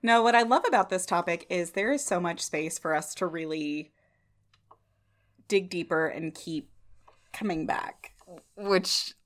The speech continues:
Speaker 2: also I like. Oh. Yeah, we're, we're gonna have to come back to this topic 'cause I, I feel like I didn't give it justice, but also I was helping with an international event that I didn't get to travel to,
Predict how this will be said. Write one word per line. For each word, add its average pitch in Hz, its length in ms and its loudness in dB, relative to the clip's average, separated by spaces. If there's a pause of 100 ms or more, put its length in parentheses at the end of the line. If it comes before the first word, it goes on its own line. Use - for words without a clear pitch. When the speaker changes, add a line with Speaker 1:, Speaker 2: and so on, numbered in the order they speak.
(140)
Speaker 2:
also 233 440 10
I 175 160 10
like. 160 580 4 (1400)
Oh. 196 300 8 (1300)
Yeah, 151 240 8
we're, 180 300 4
we're 214 140 0
gonna 208 160 8
have 170 200 8
to 185 80 -4
come 165 160 2
back 143 200 8
to - 60 -10
this 156 120 -2
topic 156 340 4
'cause 165 140 0
I, 151 220 8
I 190 140 6
feel 202 140 4
like 196 140 8
I 180 60 6
didn't 170 240 -2
give 160 160 0
it 143 100 -2
justice, 151 500 2
but 151 320 6
also 156 540 8
I 156 100 8
was 156 140 2
helping 151 460 2 (320)
with 143 320 0
an 156 140 2
international 147 580 4
event 147 240 2
that 151 100 4
I 151 60 2
didn't 147 160 -4
get 160 120 2
to 156 60 -8
travel 156 300 6
to, 175 340 8